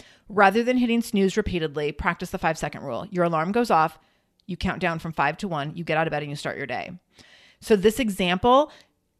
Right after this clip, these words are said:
super simple, right? I'm not saying it's easy, but it's very, very simple. So this is a great way to start.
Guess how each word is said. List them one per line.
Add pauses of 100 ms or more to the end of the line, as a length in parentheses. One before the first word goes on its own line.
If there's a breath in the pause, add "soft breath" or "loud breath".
(280)
super
simple,
right?
I'm
not
saying
it's
easy,
but
it's
very,
very
simple. (380)
So
this
is
a
great
way
to
start.